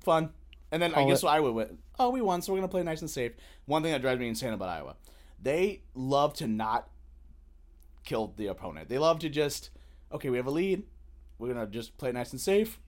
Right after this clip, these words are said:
Speaker 1: and we're gonna punt the ball." Drives me insane. Don't know why the Friends mantra is play safe with the lead, but you know what? He's been a coach for
Speaker 2: But isn't,
Speaker 1: ten million years.
Speaker 2: isn't, isn't the alternative to, like,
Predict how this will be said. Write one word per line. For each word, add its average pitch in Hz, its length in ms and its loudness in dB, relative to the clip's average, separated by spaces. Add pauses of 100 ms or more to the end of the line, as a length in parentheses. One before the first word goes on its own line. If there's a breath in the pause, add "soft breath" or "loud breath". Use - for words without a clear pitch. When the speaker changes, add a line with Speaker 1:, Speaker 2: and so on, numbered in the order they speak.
Speaker 1:
and 196 100 -10
we're 196 80 -4
gonna 190 100 -4
punt 135 180 -6
the 107 60 -10
ball." 78 240 -10 (800 soft breath)
Drives 254 320 8
me 202 80 4
insane. 156 500 2 (640)
Don't 196 220 2
know 165 120 6
why 143 360 6
the 135 80 -2
Friends 131 400 -2
mantra 120 480 -2
is 107 340 -4 (640)
play 151 180 0
safe 139 260 0
with 131 100 -4
the 127 80 -2
lead, 120 340 -2 (380 soft breath)
but 123 400 0
you 107 120 -4
know 123 160 2
what? 110 300 2
He's 101 180 -12
been 120 140 -4
a 113 60 -8
coach 110 280 -2
for 95 200 -10 (580)
Speaker 2:
But 123 180 -2
isn't, 120 100 2
Speaker 1:
ten - 0 -
million 139 420 6
years. 139 180 10
Speaker 2:
isn't, 175 240 4 (340)
isn't 143 240 4
the 156 100 6
alternative 135 640 6
to, 117 80 -2
like, 92 320 -2